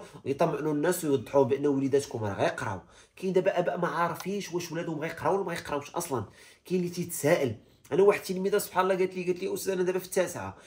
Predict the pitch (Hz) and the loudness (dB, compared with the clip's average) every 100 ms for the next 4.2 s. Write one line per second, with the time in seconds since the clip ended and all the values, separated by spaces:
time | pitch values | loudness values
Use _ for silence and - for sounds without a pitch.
0 | - - 165 175 190 - 131 123 - 180 | -20 -6 -4 0 0 0 -4 -2 2 6
1 | 180 190 185 - 180 180 175 165 165 165 | 6 6 4 0 2 2 2 2 2 2
2 | 180 180 170 180 180 180 160 - 196 190 | 4 2 2 0 0 0 0 -2 -4 -4
3 | 180 160 165 180 180 180 180 185 - 170 | -4 -2 0 2 0 2 0 0 0 2
4 | 139 | 0